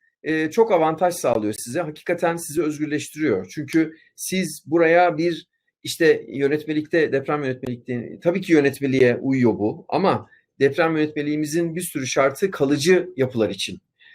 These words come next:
Siz buna bu şekilde bakmazsanız, e, çok daha, çok daha rahatlıyorsunuz.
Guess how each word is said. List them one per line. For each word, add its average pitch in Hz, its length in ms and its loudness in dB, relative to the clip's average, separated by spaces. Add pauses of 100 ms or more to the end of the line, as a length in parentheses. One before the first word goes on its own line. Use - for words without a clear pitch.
Siz 165 320 -2
buna 180 200 2
bu 190 60 0
şekilde 175 360 2
bakmazsanız, 185 880 0 (520)
e, 120 540 4
çok - 240 -4
daha, 160 300 6
çok 180 180 -2
daha 156 200 2
rahatlıyorsunuz. 120 880 0